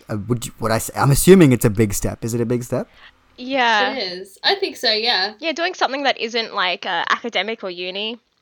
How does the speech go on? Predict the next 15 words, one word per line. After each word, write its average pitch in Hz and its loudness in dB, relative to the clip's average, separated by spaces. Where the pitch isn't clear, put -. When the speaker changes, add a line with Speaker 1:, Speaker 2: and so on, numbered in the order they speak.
Speaker 2:
related 202 -4
in 190 -12
theatre. 208 -4
It's - -14
a 339 -4
new 381 -2
thing 254 -6
for 247 -10
me, 214 -4
so 208 -6
yeah, 254 -10
I - -12
love 220 -14
that. 151 -10
<laughs> - -20